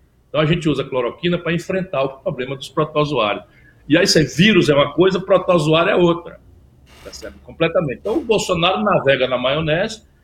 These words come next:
e nisso vai explodindo. Depois o isolamento social. O que é que ele faz? Ele, ele pessoalmente vai promover aglomerações, como faz até hoje. Máscara, ele desmoraliza.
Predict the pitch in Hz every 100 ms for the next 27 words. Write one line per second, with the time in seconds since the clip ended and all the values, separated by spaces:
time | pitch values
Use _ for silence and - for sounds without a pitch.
0 | _ _ 190 202 208 220 233 202 214 220
1 | - 247 156 156 123 190 196 208 226 240
2 | 185 - 202 208 202 202 214 - 214 -
3 | 202 151 110 95 - - - _ - 180
4 | 208 214 190 143 131 170 196 208 247 -
5 | - 180 202 - 165 135 143 180 165 180
6 | 180 185 170 120 139 160 - - _ 135
7 | 131 143 156 175 - 120 98 - _ _
8 | 151 151 175 165 170 185 202 131 98 -
9 | _ _ _ _ _ - - _ - 139
10 | 165 156 - 101 87 _ _ 151 175 156
11 | 156 175 180 180 170 160 -